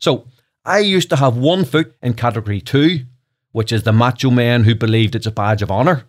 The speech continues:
to get four to five hours a night, and also my second foot in category four of those who would like more sleep but haven't worked out how to get more. Now, I was literally the opposite of Rip Van Winkle for twenty years, and that's how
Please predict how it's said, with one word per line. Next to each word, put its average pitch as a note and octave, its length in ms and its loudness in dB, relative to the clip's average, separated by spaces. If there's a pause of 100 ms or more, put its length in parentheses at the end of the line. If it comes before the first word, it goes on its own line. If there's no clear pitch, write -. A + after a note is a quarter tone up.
(340)
to C3+ 60 -12
get C3+ 140 -4
four C#3+ 280 -2
to - 40 -4
five C3 320 -6
hours C3 260 0
a B2+ 40 0
night, D3+ 320 -2 (480)
and C#3+ 160 0
also D#3+ 640 2
my A2 140 -2
second D#3 400 0
foot C3+ 320 -2
in A#2 120 -4
category A2+ 380 -2
four C#3 480 -2 (260)
of A2+ 200 -2
those C3 260 2
who A#2+ 80 -2
would A#2 140 -4
like C#3+ 340 2
more C#3+ 220 4
sleep B2 400 -2 (440)
but A2+ 120 -4
haven't D#3 340 0
worked C#3+ 220 2
out C3 180 0 (220)
how A#2 100 0
to A2+ 80 0
get F3+ 220 -2
more. D3 320 0 (720)
Now, A#2+ 140 -6
I F3 120 -4
was E3+ 220 0
literally C3 480 0
the A2 140 0
opposite A#2+ 500 -2
of G2+ 180 -4
Rip A#2 220 -4
Van A2+ 260 2
Winkle G#2 460 -2
for A#2 100 -10
twenty G#2+ 320 -4
years, C#3 420 2
and C3 140 -2
that's F#3 160 -4
how C#3+ 340 2